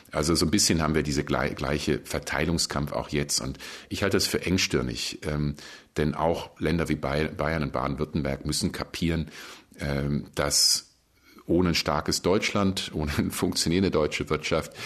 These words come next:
ähm, auch sie ein Problem haben. Aber das, ähm,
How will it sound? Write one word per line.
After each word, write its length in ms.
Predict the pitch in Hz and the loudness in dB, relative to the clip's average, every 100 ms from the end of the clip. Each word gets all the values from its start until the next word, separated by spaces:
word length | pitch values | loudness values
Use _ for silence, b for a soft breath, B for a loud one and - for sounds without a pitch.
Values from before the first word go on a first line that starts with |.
| B B B - | B B B -6
ähm, 420 | - 80 76 78 - - | 0 2 2 0 -4 -2
auch 280 | 80 78 - | -2 0 0
sie 340 | 78 98 - | 2 4 4
ein 220 | 71 71 | 2 0
Problem 500 | - 64 64 82 69 | 0 -2 2 2 2
haben. 260 | 50 - - | -4 -6 -6
Aber 380 | - 73 78 - - - - | -2 0 0 -2 -8 -8 -2
das, 380 | 80 - - | 0 2 2
ähm, 320 | 78 76 73 | 4 4 2